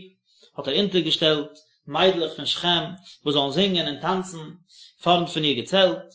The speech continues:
און אזוי איז זי ארויסגעקומען. זאגט רש"י בית לאה, ולא בית יעקב, פארוואס ווערט זי נישט אנגערופן אויף יעקבס נאמען, נאר אויף לאות נאמען?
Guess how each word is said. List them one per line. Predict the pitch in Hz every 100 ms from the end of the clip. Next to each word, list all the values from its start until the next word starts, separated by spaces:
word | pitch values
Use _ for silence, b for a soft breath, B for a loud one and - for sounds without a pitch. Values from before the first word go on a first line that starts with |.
| -
און | 180
אזוי | 175 208
איז | 180
זי | 185
ארויסגעקומען. | 190 190 165 - 170 156 - _ _ _ _ _ _ _ _ _ _ b b
זאגט | 139 135
רש"י | 196 208 190
בית | 160 151 -
לאה, | 127 131 143 196 - _ _ _ 113
ולא | 113 147
בית | 151 135 -
יעקב, | 107 123 156 - - _ _ _ _ _
פארוואס | 127 190
ווערט | 190 190
זי | 180
נישט | 156
אנגערופן | 180 185 165
אויף | 143 127
יעקבס | 147 185 180 -
נאמען, | 165 156
נאר | 151 156
אויף | 160 -
לאות | 127 156 160 175
נאמען? | 180 208